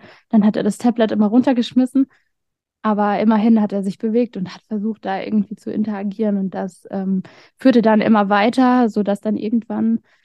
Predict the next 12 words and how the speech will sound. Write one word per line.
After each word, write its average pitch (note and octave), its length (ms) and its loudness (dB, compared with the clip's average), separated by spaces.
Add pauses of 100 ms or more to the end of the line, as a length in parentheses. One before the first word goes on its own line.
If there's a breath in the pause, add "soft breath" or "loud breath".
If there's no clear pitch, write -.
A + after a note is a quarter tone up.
(260)
ähm, G#3 280 -6
eine G#3+ 220 -4
ganz A3 240 -2
besondere A3 480 -2
Krankenschwester G#3+ 920 -8 (220)
in G3+ 400 2
sein G#3+ 380 0
und - 260 -4
mein G#3 200 0
Leben A3+ 300 0
gekommen A3+ 480 -4
ist. - 220 -16